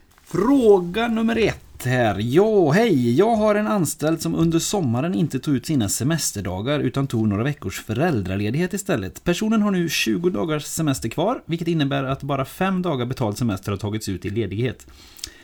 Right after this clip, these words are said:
Semesterlagens regler om intjänandeår och semesterår gäller.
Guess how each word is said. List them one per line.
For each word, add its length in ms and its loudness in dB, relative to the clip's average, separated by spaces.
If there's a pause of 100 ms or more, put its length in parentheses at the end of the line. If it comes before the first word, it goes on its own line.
Semesterlagens 880 -2
regler 460 -4
om 100 -6
intjänandeår 680 -4
och 100 -8
semesterår 580 -6
gäller. 440 -4